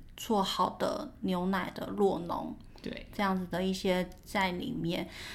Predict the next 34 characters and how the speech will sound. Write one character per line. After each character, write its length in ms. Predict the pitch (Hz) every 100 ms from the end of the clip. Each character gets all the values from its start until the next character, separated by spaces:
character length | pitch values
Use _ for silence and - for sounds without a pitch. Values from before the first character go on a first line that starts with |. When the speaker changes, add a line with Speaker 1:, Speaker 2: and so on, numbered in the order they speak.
| -
Speaker 1:
那 160 | - 285
讲， 360 | 277 185 156 151 -
我 100 | 185
觉 160 | 165 190
得 160 | 233 254
讲 340 | 247 151 151
到 460 | 170 202 202 196 196 - - - - - -
这 140 | - 247
个 960 | 220 196 185 180 175 175 175 175 202 - -
乳， 680 | 233 240 208 196 196 196 226 -
牛 320 | 226 226 233
乳 240 | 339 294 214
生 240 | 214 247
产 240 | 254 202
量， 180 | 190 214
我 60 | 202
们 140 | 202
一 20 |
定 100 | 208
要 120 | 226 285
聊 160 | 220
到 140 | 196 220
另 180 | 247
外 160 | 233 208
一 20 |
个 80 | 185
东 180 | 190 202
西， 120 | 202
就 100 | 196
是 120 | 190
进 240 | 190 208 170
口 160 | -
货。 460 | - - 196 - 226 -
Speaker 2:
嗯。 320 | 220 196 156